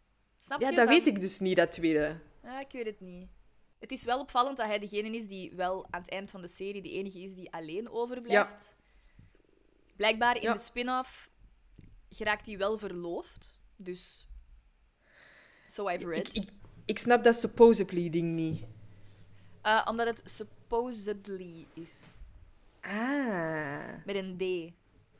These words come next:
Speaker 2: Ah.
Speaker 1: Ik heb daar heel lang over nagedacht. Het heeft mij heel lang geduurd. En zo, hoe vaker Joey het woord zegt, hoe normaler dat, dat als een woord begint te klinken.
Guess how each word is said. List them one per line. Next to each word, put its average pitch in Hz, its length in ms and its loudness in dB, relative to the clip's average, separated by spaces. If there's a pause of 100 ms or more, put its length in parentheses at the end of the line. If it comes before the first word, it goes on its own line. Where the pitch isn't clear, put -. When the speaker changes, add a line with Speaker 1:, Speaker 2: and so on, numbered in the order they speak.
(420)
Speaker 2:
Ah. 254 520 -4
Speaker 1:
Ik 233 100 -4
heb 240 120 4
daar 214 100 4
heel 214 340 6
lang 214 200 2
over 190 220 -4
nagedacht. 165 760 -8
Het 175 120 -8
heeft 208 140 0
mij 202 120 -4
heel 196 120 0
lang 226 120 0
geduurd. 220 280 -6
En 220 160 -2
zo, 214 220 0 (140)
hoe 240 160 -4
vaker 262 340 2
Joey 240 340 -4
het 233 140 -10
woord 202 260 -4
zegt, 330 240 -8
hoe 214 160 -8
normaler 196 580 -4
dat, 220 100 -6
dat 208 100 -4
als 196 120 -6
een 175 120 -10
woord 220 260 -4
begint 196 220 -12
te 170 80 -12
klinken. 180 460 -8